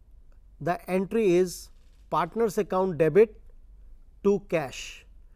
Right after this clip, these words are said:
In case it is half goodwill, then we will do the entry with half amount, and if it is full goodwill,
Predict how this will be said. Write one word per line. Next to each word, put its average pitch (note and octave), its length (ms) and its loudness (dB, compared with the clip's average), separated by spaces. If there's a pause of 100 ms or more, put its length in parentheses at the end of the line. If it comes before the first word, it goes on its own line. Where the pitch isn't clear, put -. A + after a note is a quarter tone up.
(560)
In F3 200 -4
case G#3 260 4
it G3 140 0
is F#3+ 120 0
half F3 340 -6
goodwill, A3 380 0 (340)
then D#3+ 280 -6
we D#3+ 100 -2
will D#3+ 180 -4
do D#3+ 140 -4
the E3 160 -4
entry D#3+ 260 -4
with G#3 200 0 (140)
half A3 240 -4
amount, C#3 360 -6 (680)
and F3+ 200 -4
if D#3+ 140 -4
it F#3+ 160 0
is G3 220 2 (120)
full G#3+ 320 2
goodwill, A#3 420 0